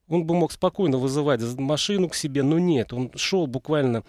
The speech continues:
где-то из деревни Кобяково, километр до Минского шоссе, и там еще метров шестьсот-семьсот до дивизиона.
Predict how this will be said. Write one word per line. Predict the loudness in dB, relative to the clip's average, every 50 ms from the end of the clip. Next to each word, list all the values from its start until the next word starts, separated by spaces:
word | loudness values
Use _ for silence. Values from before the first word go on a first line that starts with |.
| -14 -20 -20 -20 -20 -20 _ _ _ _
где-то | -12 -4 -2 -2 0 0 0
из | 0 0
деревни | 0 2 2 2 2 0 0
Кобяково, | -2 -4 -2 0 0 0 0 0 -4 -8 -8
километр | -6 -4 -2 0 2 2 2 0 0 -2 -4 -4
до | -2 0 0
Минского | 2 2 2 0 -2 -4 -6 -4
шоссе, | -4 -4 -4 -4 -4 -2 -2 -2 -2
и | -2
там | -2 0 0 0 0
еще | -2 -2 0 0
метров | 0 0 0 -2 -4 -6 -6 -8 -14 -20 -20 _ _ _ _ _ _ _ _
шестьсот-семьсот | -10 -8 -6 -6 -4 -4 -4 -4 -2 -2 -2 -2 -2 -2 -2 -2 -2 -2 -2
до | -2 -2 -2
дивизиона. | -2 -2 -2 -2 -2 -2 -2 -2 -2 -2 -2 -4 -6